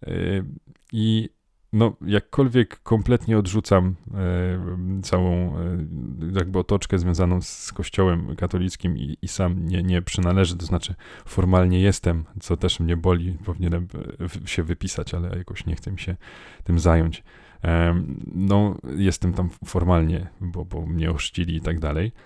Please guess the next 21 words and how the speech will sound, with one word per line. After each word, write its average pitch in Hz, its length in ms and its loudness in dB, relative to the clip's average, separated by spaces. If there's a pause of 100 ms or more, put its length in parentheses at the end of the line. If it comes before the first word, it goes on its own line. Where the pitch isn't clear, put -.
(380)
ale 90 580 4 (300)
nie, 107 180 2
nie 139 140 6
mam 98 200 8
takiej 95 260 -4
kompletnie 104 420 2
żadnej 98 280 4
potrzeby, 90 460 0
żeby 85 260 -4
gdzieś 87 220 -10
tam 87 220 0 (140)
uczestniczyć 92 580 0
w - 40 -6
jakichś 85 260 -4
zgromadzeniach, 92 600 4
chodzić 85 340 -2
do 82 100 0
tych - 260 -6
kościołów. 90 560 2
Co - 140 -4
więcej, 85 500 2